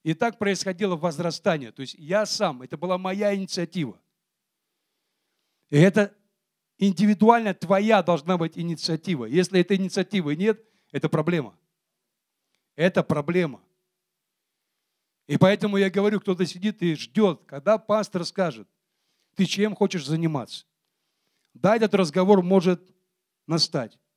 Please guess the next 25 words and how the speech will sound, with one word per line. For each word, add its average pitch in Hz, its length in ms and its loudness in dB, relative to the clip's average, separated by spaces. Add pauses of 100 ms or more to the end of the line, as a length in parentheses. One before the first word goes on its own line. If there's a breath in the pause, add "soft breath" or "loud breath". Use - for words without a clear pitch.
(460)
Однажды 165 680 -2 (180)
пастор 190 340 0
может 165 260 -2
спросить, 147 420 -8 (380)
«Ты 170 140 0
чем 202 280 -2
хочешь 156 280 -6
заниматься 151 560 -6
в - 40 -14
церкви?» - 400 -8 (1600)
Но 160 180 4
у 175 60 4
тебя 220 260 0
должен 214 340 -2
быть 202 140 -2
какой-то 208 420 4
ответ. 214 400 -6 (3500)
Но, 175 140 2
к - 40 -10
сожалению 233 540 -2
большому, 202 540 -2
я 185 160 0
слышу 214 340 -2
такие 185 300 -2
ответы. 160 440 -4